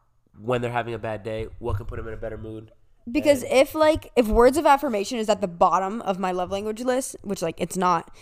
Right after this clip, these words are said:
Speaker 2: and you just sit here and you tell me you love me over and over and over again, that could mean nothing to me. If it, like, if that's not how I receive love,
Speaker 1: It's always
Speaker 2: like,
Speaker 1: nice to hear.
Speaker 2: Absolutely,
Speaker 1: Like,
Speaker 2: but for
Speaker 1: 'cause it's,
Speaker 2: some people,
Speaker 1: but
Speaker 2: that's
Speaker 1: it, it's
Speaker 2: not
Speaker 1: not at all.
Speaker 2: how
Speaker 1: Then
Speaker 2: they
Speaker 1: it's
Speaker 2: feel
Speaker 1: like,
Speaker 2: it.
Speaker 1: "Okay, well, I love that you're telling me that,
Speaker 2: But,
Speaker 1: but
Speaker 2: like,
Speaker 1: how you
Speaker 2: show
Speaker 1: gonna
Speaker 2: it
Speaker 1: show
Speaker 2: or,
Speaker 1: it?"
Speaker 2: like,
Speaker 1: Yeah.
Speaker 2: right.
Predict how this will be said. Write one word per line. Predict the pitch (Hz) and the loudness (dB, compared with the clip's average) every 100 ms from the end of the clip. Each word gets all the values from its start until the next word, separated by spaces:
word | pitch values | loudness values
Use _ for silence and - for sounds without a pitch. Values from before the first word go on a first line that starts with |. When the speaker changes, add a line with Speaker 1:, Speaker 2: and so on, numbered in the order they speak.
| - - | -8 2
Speaker 2:
and | 247 | 6
you | 277 | 6
just | 277 - | 4 6
sit | 262 226 | 6 6
here | 262 247 | 4 4
and | |
you | 226 | 2
tell | 202 226 | 2 2
me | 220 | 2
you | 220 | 2
love | 202 202 | 4 4
me | 220 | 4
over | 202 196 | 2 2
and | 202 | 0
over | 185 190 | 2 2
and | |
over | 185 190 | 2 0
again, | 214 233 262 - _ _ _ _ _ _ _ _ - | 0 -2 -2 -8 _ _ _ _ _ _ _ _ 0
that | 220 214 226 | 6 6 6
could | 233 | 2
mean | 226 | 4
nothing | 214 202 180 | 4 2 -2
to | 175 | -6
me. | - | -6
If | 190 202 | -4 -2
it, | 196 | 0
like, | 196 185 - | 0 -2 -6
if | 180 | 2
that's | 202 202 240 | 4 4 2
not | 214 | 0
how | 202 196 | 2 4
I | 196 | 4
receive | 190 185 208 180 | 2 -2 -4 2
love, | 190 202 | 4 4
Speaker 1:
It's | 254 | 4
always | 202 185 | 2 2
Speaker 2:
like, | |
Speaker 1:
nice | 156 156 | -4 -8
to | 131 | -14
hear. | 127 170 120 131 - | -10 -8 -8 -10 -2
Speaker 2:
Absolutely, | 247 240 294 254 | -2 -2 -4 -2
Speaker 1:
Like, | 185 202 | 0 0
Speaker 2:
but | |
for | 165 | 0
Speaker 1:
'cause | 147 | -2
it's, | - | 2
Speaker 2:
some | 254 262 | 2 4
people, | 254 - | 2 2
Speaker 1:
but | 294 | 2
Speaker 2:
that's | 240 214 | 2 2
Speaker 1:
it, | 139 | 0
it's | 233 | 4
Speaker 2:
not | 226 220 123 | 4 4 2
Speaker 1:
not | 117 120 | -6 -4
at | |
all. | 120 117 | -4 0
Speaker 2:
how | 240 | 4
Speaker 1:
Then | 226 | 4
Speaker 2:
they | |
Speaker 1:
it's | 208 | 4
Speaker 2:
feel | 294 262 | 0 -2
Speaker 1:
like, | 143 | -4
Speaker 2:
it. | - | -8
Speaker 1:
"Okay, | 123 - 117 | -10 -8 -8
well, | 113 107 - - - - - - - - | -6 -6 -6 -6 -6 -8 -14 -18 -20 -10
I | |
love | 113 113 | -10 -8
that | |
you're | 107 | -12
telling | - 127 127 | -10 -10 -8
me | 107 | -10
that, | 101 202 | -8 -2
Speaker 2:
But, | |
Speaker 1:
but | 214 | -2
Speaker 2:
like, | 202 | -2
Speaker 1:
how | 123 | 0
you | |
Speaker 2:
show | 247 220 | 2 2
Speaker 1:
gonna | |
Speaker 2:
it | |
Speaker 1:
show | 190 185 | 2 0
Speaker 2:
or, | 196 | -2
Speaker 1:
it?" | |
Speaker 2:
like, | 185 180 | -6 -6
Speaker 1:
Yeah. | 220 208 | -6 -6
Speaker 2:
right. | 165 | -8